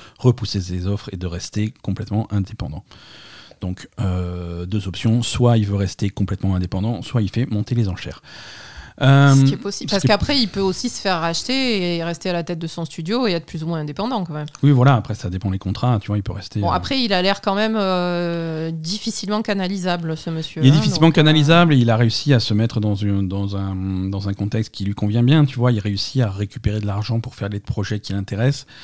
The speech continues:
Speaker 2: Ouais.
Speaker 1: Euh, il fait des partenariats sur un jeu, euh, au
Speaker 2: Oui,
Speaker 1: cas par
Speaker 2: c'est,
Speaker 1: cas.
Speaker 2: pour
Speaker 1: Et
Speaker 2: lui,
Speaker 1: donc,
Speaker 2: c'est bien, je
Speaker 1: euh,
Speaker 2: pense,
Speaker 1: donc
Speaker 2: hein.
Speaker 1: il reste indépendant, mais il a quand même le soutien de,
Speaker 2: Il a le
Speaker 1: de,
Speaker 2: soutien, ouais, de,
Speaker 1: de,
Speaker 2: de
Speaker 1: de
Speaker 2: gros,
Speaker 1: gros,
Speaker 2: de gros
Speaker 1: de gros constructeurs, quoi.
Speaker 2: Ouais.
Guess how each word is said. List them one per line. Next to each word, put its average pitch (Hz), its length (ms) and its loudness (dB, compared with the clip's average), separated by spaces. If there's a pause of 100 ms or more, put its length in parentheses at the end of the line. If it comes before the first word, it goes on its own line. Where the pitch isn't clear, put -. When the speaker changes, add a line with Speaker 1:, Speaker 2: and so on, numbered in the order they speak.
Speaker 2:
Ouais. 147 200 -10
Speaker 1:
Euh, 95 240 -4
il 98 120 -6
fait 113 120 -8
des 98 100 -4
partenariats 107 680 0
sur - 240 -8
un 110 180 2
jeu, 120 380 2
euh, 98 440 -4
au 98 100 -4
Speaker 2:
Oui, 233 80 -2
Speaker 1:
cas 170 100 0
par 170 140 -2
Speaker 2:
c'est, 165 60 -6
Speaker 1:
cas. 127 200 2 (320)
Speaker 2:
pour 180 140 -8
Speaker 1:
Et 101 60 -4
Speaker 2:
lui, - 40 -2
Speaker 1:
donc, 208 120 2
Speaker 2:
c'est 196 60 2
bien, 233 200 -2
je 196 80 -4
Speaker 1:
euh, - 40 -4
Speaker 2:
pense, 202 200 -4
Speaker 1:
donc 95 80 -6
Speaker 2:
hein. 208 100 -10
Speaker 1:
il 104 40 -4
reste 110 180 -2
indépendant, 104 500 2
mais 107 140 4
il 107 180 2
a 95 80 -4
quand - 120 -4
même 110 160 4
le 95 60 -2
soutien 104 400 -4
de, 104 160 -2
Speaker 2:
Il 170 80 -4
a 170 60 -4
le 170 60 -6
Speaker 1:
de, 92 40 -6
Speaker 2:
soutien, 180 460 -8
ouais, 165 80 -8
de, - 120 -10
Speaker 1:
de, 95 80 -8
Speaker 2:
de 92 40 -6
Speaker 1:
de - 60 -8
Speaker 2:
gros, - 220 -4
Speaker 1:
gros, - 100 -4
Speaker 2:
de 160 80 -4
gros 151 340 -10 (220)
Speaker 1:
de 101 100 -12
gros 95 140 -4
constructeurs, - 500 -8
quoi. - 160 -12
Speaker 2:
Ouais. - 140 -12